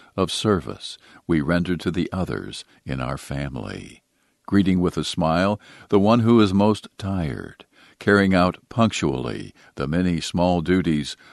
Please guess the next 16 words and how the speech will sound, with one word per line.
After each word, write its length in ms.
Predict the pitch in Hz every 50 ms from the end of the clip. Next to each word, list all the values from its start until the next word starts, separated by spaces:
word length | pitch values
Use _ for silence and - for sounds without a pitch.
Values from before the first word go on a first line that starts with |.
| - _
living 320 | - 117 135 139 139 123
together 500 | 107 110 92 87 87 82 82 85 90 87
entails, 1000 | - 87 87 82 - - 92 85 80 69 62 55 50 50 - - - - - - - _ _ _ _ _ _ _
refraining 600 | - 87 76 - - 101 101 104 98 95 90 82 82
from 320 | - 90 87 85 82 - - - - - _
overreacting 1040 | 107 107 110 107 110 101 95 101 95 - - 98 104 95 - - - - 50 98 - - _ _ _ _ -
to 140 | - 82 -
issues 500 | 90 98 95 - 107 92 90 85 82 - - _
that 200 | - - 101 98
are 100 | 104 98
not 300 | 95 104 107 107 104 -
very 400 | 90 80 80 73 71 71 76 73 -
important, 720 | 78 71 71 - - - 71 53 50 - - - - _ _ _ _ _ - _ _ _ _ - - _ -
controlling 520 | - 85 - - 113 110 104 107 101 95
our 160 | 95 92 90
moods, 540 | 90 92 107 104 98 90 87 82 76 -